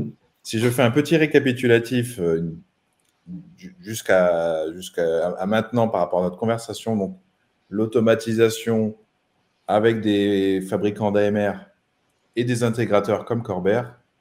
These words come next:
ça répond à la fois à des, des challenges que connaît le monde de la logistique en interne, donc rendre les process plus efficients, plus modulaires, euh, cap-, donner des meilleures conditions de travail,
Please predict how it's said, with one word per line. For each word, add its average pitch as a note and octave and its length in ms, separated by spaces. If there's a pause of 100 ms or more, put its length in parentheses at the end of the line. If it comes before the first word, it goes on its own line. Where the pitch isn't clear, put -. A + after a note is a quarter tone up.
(360)
ça F2+ 180
répond G2+ 520
à F#2 100
la G2 140
fois G2+ 260
à F#2 60
des, F2+ 460 (220)
des F2 140
challenges G#2+ 640
que - 80
connaît G2+ 300
le G2+ 40
monde G2+ 200
de G2 40
la F#2+ 140
logistique F#2+ 500
en A2 160
interne, A#2 480 (520)
donc F#2 160
rendre G2+ 380
les F#2+ 100
process G2 560
plus G#2+ 260
efficients, G#2 580
plus G2 220
modulaires, F#2+ 560 (800)
euh, D2+ 180 (400)
cap-, F#3 160 (1300)
donner A2 220
des G#2+ 100
meilleures B2+ 340
conditions A2+ 340
de G#2+ 60
travail, G2+ 500